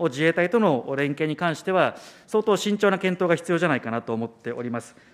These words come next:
先ほどあの、対馬の分屯地の話申し上げましたけれども、本当に必要最小限の人数で警戒監視任務を当たっていらっしゃる。こうした、えー、現場の皆さんがですね、周辺の調査をするということは、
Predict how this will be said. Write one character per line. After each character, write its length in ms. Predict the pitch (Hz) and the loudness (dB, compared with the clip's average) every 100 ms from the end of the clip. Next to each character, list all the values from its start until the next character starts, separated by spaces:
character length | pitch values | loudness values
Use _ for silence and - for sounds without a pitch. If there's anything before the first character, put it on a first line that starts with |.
| _ | _
先 140 | 190 | 2
ほ 80 | 220 | 4
ど 100 | 226 | 6
あ 60 | 214 | 6
の、 320 | 214 208 - - 180 | 4 0 -8 -16 -4
対 100 | 233 220 | -2 0
馬 120 | 175 | 2
の 100 | 143 | 0
分 180 | 123 160 | 0 0
屯 140 | 180 | 0
地 100 | 170 | -2
の 60 | 127 | -2
話 180 | 123 120 | -4 -4
申 160 | 127 | -4
し 80 | 143 | -2
上 60 | 165 | -2
げ 80 | 170 | -2
ま 80 | |
し 80 | 170 | -2
た 60 | 139 | -4
け 40 | |
れ 60 | 123 | -6
ど 80 | 113 | -6
も、 60 | |
本 180 | 113 185 | -8 -4
当 120 | 226 | 0
に 100 | 233 | 0
必 200 | - - | 0 4
要 100 | 233 | 4
最 180 | 220 220 | 6 4
小 160 | 214 220 | 6 4
限 160 | 165 | 4
の 60 | 127 | 2
人 200 | 135 135 | 0 0
数 200 | 107 117 | -2 -2
で 260 | 196 151 - - - - | 0 -2 -4 -20 -20 -2
警 160 | 170 | -2
戒 160 | 160 151 | 0 0
監 160 | 156 156 | 0 0
視 100 | 151 | 0
任 200 | 175 151 | 0 0
務 100 | 113 | -2
を 40 | |
当 100 | 139 | -4
た 60 | 139 | -6
っ 40 | - | -6
て 100 | 131 | -6
い 100 | 123 | -2
ら 100 | 139 | -2
っ 20 | |
し 180 | 139 170 | -2 -2
ゃ 60 | |
る。 100 | 135 - - - _ - - | -2 -4 -20 -20 _ -16 0
こ 120 | 220 | 2
う 40 | |
し 100 | 233 | 4
た、 200 | 262 254 262 - - - - | 4 2 0 -16 -20 -20 -6
え 160 | 170 | -2
ー、 0 | |
現 220 | 165 180 180 | 2 4 4
場 80 | |
の 80 | 180 | 4
皆 160 | 180 180 | 4 2
さ 120 | 165 | 0
ん 60 | 110 | -6
が 80 | |
で 80 | 104 | -8
す 100 | - | -8
ね、 260 | 160 131 127 | -6 -6 -4
周 180 | 180 180 | 0 0
辺 180 | 185 | 0
の 80 | 180 | -2
調 180 | 175 196 | 0 -2
査 160 | 175 107 | 0 -8
を 60 | |
す 100 | - 160 | -2 -2
る 80 | |
と 100 | 208 | 0
い 40 | 127 | -4
う 20 | |
こ 100 | 110 | -6
と 100 | 113 | -8
は、 180 | 104 | -10